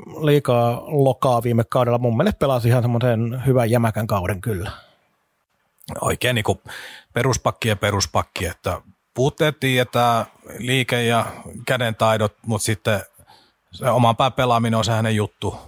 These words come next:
Speaker 2: Ja, ja sen verran on vanha, vanha kiekkoromantikko, että kyllä minusta nämä santapaperipelaajat aina myöskin kiinnostaa, että vaikka niinku tappelu-, tappeluita todellakaan niinku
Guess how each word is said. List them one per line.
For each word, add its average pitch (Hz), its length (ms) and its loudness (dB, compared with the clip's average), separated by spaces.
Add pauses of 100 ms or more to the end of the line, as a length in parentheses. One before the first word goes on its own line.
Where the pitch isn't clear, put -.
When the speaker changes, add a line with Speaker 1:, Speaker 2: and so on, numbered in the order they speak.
(400)
Speaker 2:
Ja, 107 220 0 (800)
ja 104 60 -2
sen 123 140 -2
verran 117 240 0
on 110 160 -2 (580)
vanha, 113 340 2 (140)
vanha 110 540 0 (400)
kiekkoromantikko, 110 840 0
että 104 120 -2
kyllä 110 160 -2
minusta 110 280 -2
nämä 110 140 2
santapaperipelaajat 95 1040 0
aina 98 180 2 (140)
myöskin 107 320 -4
kiinnostaa, 92 580 0
että 95 200 -10
vaikka 98 220 -2
niinku 98 240 -2 (720)
tappelu-, 107 460 0 (160)
tappeluita 110 460 2
todellakaan 98 500 2
niinku 90 260 -6